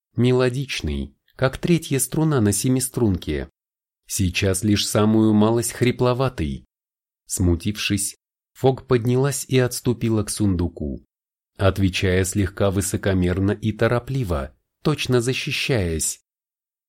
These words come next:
«Как видишь, я Тесхейт. Она просила за тобой присмотреть. Ты ведь Мирра? Накинешь пока мою хисту?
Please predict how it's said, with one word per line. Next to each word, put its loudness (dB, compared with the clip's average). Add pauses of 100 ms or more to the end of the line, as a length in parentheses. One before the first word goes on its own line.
(100)
«Как 2
видишь, 0 (220)
я 4
Тесхейт. 0 (380)
Она 4
просила 2
за 2
тобой 0
присмотреть. 0 (560)
Ты 4
ведь -2
Мирра? 4 (640)
Накинешь 4
пока 2
мою 2
хисту? 0